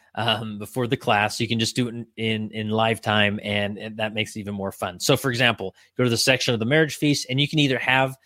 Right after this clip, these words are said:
play the clip, actual clip of Elder Bednar's voice doing that. That may be a little bit technically complicated. And so you can just pick someone to be a narrator, right? And so they're just gonna read from the talk. "And Jesus spake unto them again by parable and said, The kingdom of heaven is likened to a certain king,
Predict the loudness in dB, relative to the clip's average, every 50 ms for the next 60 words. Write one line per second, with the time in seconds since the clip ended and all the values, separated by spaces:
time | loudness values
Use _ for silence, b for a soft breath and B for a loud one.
0 | b b b b b -8 0 2 4 4 4 2 0 -2 0 0 0 0 0 -2
1 | -4 -4 -4 -4 -4 -4 -4 -4 -6 -6 -6 -12 -10 -8 -8 -6 -6 -6 -6 -6
2 | -6 -6 -6 -4 -4 -6 -6 -6 -8 -10 -8 -8 -8 -8 -8 -8 -8 -6 -4 -6
3 | -6 -8 -10 -10 -6 -6 -6 -6 -8 -14 -12 -10 -10 -8 -8 -10 -12 -14 -18 -20
4 | _ _ _ _ _ _ _ _ _ _ -20 -20 -18 -20 -18 -18 -18 -20 -16 -16
5 | -16 -16 -14 -16 -12 -8 -8 -8 -8 -8 -12 _ b b b b -6 0 2 4
6 | 4 4 2 2 2 0 0 0 -2 -4 -2 2 2 2 4 4 4 4 4 4
7 | 2 2 2 2 4 6 4 4 4 2 0 -4 -6 -8 -12 -10 -4 0 2 2
8 | 2 0 -6 B B B B B 2 4 4 4 4 2 2 2 2 4 4 2
9 | 4 4 2 2 2 0 0 0 2 2 0 0 0 -4 _ -20 B B B B
10 | B B -4 -4 0 2 2 2 2 2 2 2 2 0 -2 -4 b b b b
11 | -4 0 0 0 0 2 0 0 0 2 2 2 2 2 0 2 2 2 2 2
12 | 2 2 2 2 2 0 0 0 0 2 2 0 0 0 -2 -2 2 4 4 4
13 | 4 2 0 0 0 0 0 0 2 2 2 2 2 2 2 2 2 2 -2 -2
14 | -2 -2 -4 -4 -4 -4 -6 -4 -4 -4 -2 -2 -4 -4 -6 -6 -8 -8 -4 -2
15 | -2 -2 -4 -8 -14